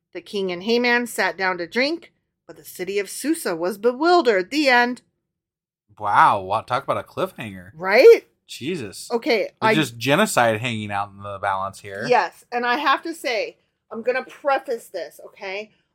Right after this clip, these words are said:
Speaker 1: I am obviously totally against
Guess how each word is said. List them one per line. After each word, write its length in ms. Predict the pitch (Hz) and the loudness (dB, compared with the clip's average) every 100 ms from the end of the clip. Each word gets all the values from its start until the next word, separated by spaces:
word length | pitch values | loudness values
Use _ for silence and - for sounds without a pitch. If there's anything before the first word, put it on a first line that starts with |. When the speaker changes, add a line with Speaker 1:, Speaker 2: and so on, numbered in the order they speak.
| _ _ 214 | _ _ 0
Speaker 1:
I 200 | 233 254 | 2 2
am 260 | 233 208 _ | -2 -6 _
obviously 1000 | 226 233 220 226 202 - 202 180 170 165 _ _ | 2 2 2 -2 -8 -8 -10 -8 -8 -14 _ _
totally 680 | - - 254 262 254 247 - | -20 -12 -10 -8 -6 -8 -8
against 880 | 208 - 196 170 143 - - - | -12 -6 -4 -4 -6 -20 -20 -20